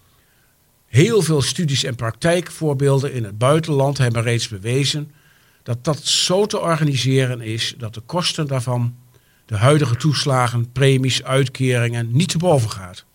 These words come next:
Maar wat belangrijker is, de publieke gezondheid wordt positief beïnvloed, de arbeidsproductiviteit gaat omhoog, de participatie van groepen die het nu moeilijk hebben op de arbeidsmarkt gaat omhoog en het besteedbaar inkomen gaat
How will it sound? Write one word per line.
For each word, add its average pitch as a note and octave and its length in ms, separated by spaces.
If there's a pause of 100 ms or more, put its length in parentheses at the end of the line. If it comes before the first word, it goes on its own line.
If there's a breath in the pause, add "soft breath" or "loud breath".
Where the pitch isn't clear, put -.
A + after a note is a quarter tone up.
Maar A2+ 100
wat C#3 120
belangrijker C#3+ 480
is, D3 240 (680 soft breath)
de A2+ 120
publieke G#2+ 460
gezondheid F3 600
wordt E3+ 200
positief D#3+ 500
beïnvloed, D#3 580 (580 soft breath)
de G#2+ 120 (220)
arbeidsproductiviteit D#3 1400
gaat C#3 200
omhoog, B2 440
de A#2+ 100
participatie B2 960
van G#2 180
groepen D#3 560 (120)
die A#2+ 200
het G2+ 140
nu C#3 300
moeilijk D#3+ 360
hebben C3 280
op A#2+ 100
de - 80
arbeidsmarkt B2+ 680
gaat A2+ 200
omhoog G#2 440 (260 soft breath)
en G3+ 140
het F3 100
besteedbaar D3 800
inkomen G2 440
gaat G2+ 220